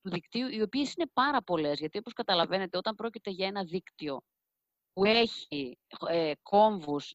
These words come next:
σε εξήντα χώρες, ε, σε, σε, ε, σε, ε, που έχει εξήντα συνολικά κόμβους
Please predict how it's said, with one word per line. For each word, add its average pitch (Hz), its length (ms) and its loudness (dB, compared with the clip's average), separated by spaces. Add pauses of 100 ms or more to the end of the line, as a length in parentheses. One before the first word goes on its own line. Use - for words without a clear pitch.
σε - 180 -2
εξήντα 196 440 4
χώρες, 160 760 6 (340)
ε, 143 300 -4
σε, - 340 -8
σε, 147 140 -6
ε, 123 360 -6
σε, - 160 -8
ε, 104 280 -4
που 151 80 -4
έχει 202 180 0
εξήντα 220 400 0
συνολικά 170 480 -2
κόμβους 165 600 0